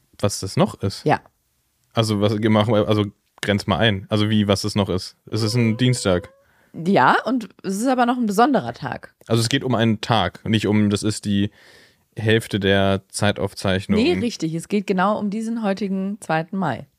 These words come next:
Speaker 1: Zweiter Mai. Ähm, ich weiß es nicht.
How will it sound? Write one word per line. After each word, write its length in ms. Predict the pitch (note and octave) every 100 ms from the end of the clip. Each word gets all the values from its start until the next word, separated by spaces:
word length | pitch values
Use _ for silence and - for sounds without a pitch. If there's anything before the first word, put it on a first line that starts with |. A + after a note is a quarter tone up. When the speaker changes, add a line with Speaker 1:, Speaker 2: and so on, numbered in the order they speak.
| _ _
Speaker 1:
Zweiter 400 | - - G2+ G2+
Mai. 300 | F#2+ E2+ D#2+ - _ _ _ -
Ähm, 600 | G2 F#2 F2+ F2+ F#2 F#2
ich 100 | -
weiß 200 | - F3+
es 120 | -
nicht. 280 | E2 F#2+ -